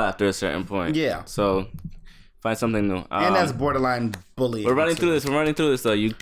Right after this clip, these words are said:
Speaker 1: super tangent thing
Speaker 2: I
Speaker 1: right
Speaker 2: just
Speaker 1: now.
Speaker 2: wanted to say
Speaker 1: I
Speaker 2: that.
Speaker 1: know, I
Speaker 2: I
Speaker 1: know,
Speaker 2: don't
Speaker 1: I
Speaker 2: have
Speaker 1: know, I
Speaker 2: nothing
Speaker 1: know.
Speaker 2: else to say about it.
Speaker 1: Um,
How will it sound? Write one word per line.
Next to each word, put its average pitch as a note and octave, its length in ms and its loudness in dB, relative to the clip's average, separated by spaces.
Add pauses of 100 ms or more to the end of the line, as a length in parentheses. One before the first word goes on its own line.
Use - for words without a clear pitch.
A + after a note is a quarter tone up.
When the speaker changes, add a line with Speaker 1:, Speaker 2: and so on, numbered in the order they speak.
(140)
Speaker 1:
super D3+ 280 0
tangent G#2+ 400 -2
thing G2 160 0
Speaker 2:
I - 40 2
Speaker 1:
right F#2 60 0
Speaker 2:
just F#2 100 -2
Speaker 1:
now. F3 80 0
Speaker 2:
wanted D#3+ 120 0
to D#3 80 -2
say E3 160 -2
Speaker 1:
I - 20 0
Speaker 2:
that. F3 120 2
Speaker 1:
know, C#3+ 80 2
I - 20 2
Speaker 2:
I A#2 80 0
Speaker 1:
know, - 80 0
Speaker 2:
don't F#2+ 80 0
Speaker 1:
I F2+ 40 -2
Speaker 2:
have E2+ 40 -2
Speaker 1:
know, - 20 -4
I C3 60 -4
Speaker 2:
nothing B2 160 -4
Speaker 1:
know. B2 40 -4
Speaker 2:
else C3+ 120 -10
to C3 60 -16
say A#2 100 -8
about A2+ 240 -10
it. - 20 -4
Speaker 1:
Um, A2 320 2